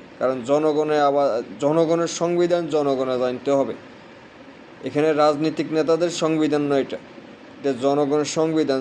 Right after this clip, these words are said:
জনগণে জানতে হবে। কোথায় ভুল হয়েছে, কোথায় কি হয়েছে, এগুলা জনগণের সমাধান করতে হবে, জনগণে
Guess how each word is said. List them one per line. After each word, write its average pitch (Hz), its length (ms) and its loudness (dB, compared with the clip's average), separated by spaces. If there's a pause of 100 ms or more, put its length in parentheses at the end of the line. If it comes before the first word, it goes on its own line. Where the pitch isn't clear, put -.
(100)
জনগণে 131 460 -2
জানতে 131 340 -2
হবে। 156 180 2 (960)
কোথায় 160 300 2 (100)
ভুল 147 240 2
হয়েছে, 151 240 0 (140)
কোথায় 147 300 0
কি 143 160 0
হয়েছে, 147 220 0 (100)
এগুলা 139 280 2 (380)
জনগণের 135 560 0
সমাধান 143 400 0
করতে 147 260 -4
হবে, 160 120 2 (120)
জনগণে 135 420 2